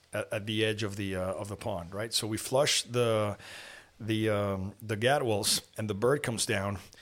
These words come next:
hits two ducks, and then binds to the third one. And I really didn't, you know, pay much attention to that. I, I,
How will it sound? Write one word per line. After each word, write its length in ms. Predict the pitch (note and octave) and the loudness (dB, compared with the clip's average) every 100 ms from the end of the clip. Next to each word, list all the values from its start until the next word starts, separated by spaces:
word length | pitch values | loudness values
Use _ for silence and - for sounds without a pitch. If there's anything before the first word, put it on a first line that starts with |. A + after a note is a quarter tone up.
| - - - | -20 -20 -18
hits 360 | - D3 D3 - | -4 0 4 4
two 260 | - F3 | 2 0
ducks, 500 | D3+ A#2 A2+ - - - - - - - | 2 2 2 2 2 0 -10 -20 -20 -10
and 140 | - G#2+ | -4 0
then 180 | A2+ A2+ | 0 0
binds 520 | G#2 A#2 B2 A#2+ - | 0 2 2 4 2
to 140 | - | 0
the 100 | A2+ | 0
third 340 | G2 - C3+ G2+ | 0 2 2 2
one. 180 | C#2 - - - - _ - - - - - - | -6 -12 -14 -20 -20 _ -20 -20 -20 -20 -10 0
And 140 | D3 | 2
I 80 | E3 | 2
really 320 | D#3+ E3 D#3 | 2 2 2
didn't, 480 | A2+ C#3+ A2+ - - _ - - - | 2 2 2 -2 -10 _ -20 -18 -6
you 100 | A#2+ | -4
know, 80 | G#2 | -2
pay 220 | A2 B2 | -2 -2
much 220 | A#2+ - | -2 -2
attention 440 | A2+ C3+ C#3+ C3+ G#2+ | 0 0 2 0 2
to 100 | G#2+ | 2
that. 340 | G2+ G#2+ A2+ | 4 2 0
I, 160 | G2 F#2+ | -2 -2
I, 200 | F2+ | -4